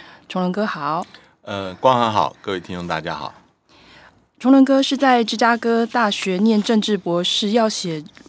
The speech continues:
Speaker 1: 博士论文的时候开始到中国时报的纽约新闻中心当特派。大家可能比较理解华府特派在做什么，就是采访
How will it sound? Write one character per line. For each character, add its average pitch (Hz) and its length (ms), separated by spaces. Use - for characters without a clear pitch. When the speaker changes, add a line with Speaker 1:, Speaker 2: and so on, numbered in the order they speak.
Speaker 1:
博 190 100
士 269 160
论 277 240
文 175 100
的 170 120
时 175 160
候 196 220
开 208 280
始 160 200
到 170 320
中 190 160
国 175 120
时 170 160
报 175 180
的 170 180
纽 147 240
约 170 180
新 185 180
闻 160 140
中 170 160
心 170 200
当 160 200
特 156 200
派。 165 240
大 277 100
家 294 100
可 262 140
能 175 140
比 190 80
较 240 220
理 202 260
解 160 340
华 175 200
府 180 180
特 196 140
派 185 140
在 160 140
做 165 160
什 147 180
么， 123 120
就 143 100
是 156 160
采 151 220
访 143 320